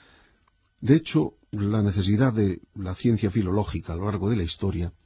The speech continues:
ha surgido precisamente en una distancia de siglos con el propósito de recuperar aquellos textos remotos. Es el caso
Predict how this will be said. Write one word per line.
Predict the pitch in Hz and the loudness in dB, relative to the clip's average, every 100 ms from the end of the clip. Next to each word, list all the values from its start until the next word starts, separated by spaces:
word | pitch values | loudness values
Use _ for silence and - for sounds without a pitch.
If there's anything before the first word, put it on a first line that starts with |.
| _ _ - | _ _ -6
ha | 120 | -2
surgido | 123 107 104 95 95 | -2 -2 0 0 -2
precisamente | - 92 123 110 101 95 87 92 - _ _ - | -4 -2 0 2 2 2 0 -4 -6 _ _ -4
en | 117 | 2
una | 131 131 | 4 4
distancia | 101 - 113 107 110 | 0 0 0 0 0
de | 90 82 | -2 0
siglos | - 104 82 80 - - _ _ - | 0 -2 -6 -10 -16 -20 _ _ -6
con | 95 | -2
el | 87 | -2
propósito | - 85 78 113 - 92 101 98 _ | -4 -10 -2 -2 -2 -4 -6 -10 _
de | 95 | -10
recuperar | 90 85 - - 92 92 90 92 _ | -8 -10 -12 -12 -8 -6 -6 -10 _
aquellos | - - 98 92 - | -14 -6 -4 -2 -6
textos | 90 - - 80 | -10 -10 -10 -12
remotos. | 85 82 73 - - - _ _ - _ - | -12 -14 -16 -18 -18 -18 _ _ -20 _ -14
Es | - | -12
el | 80 | -8
caso | - 110 - 95 | -4 -4 -4 -6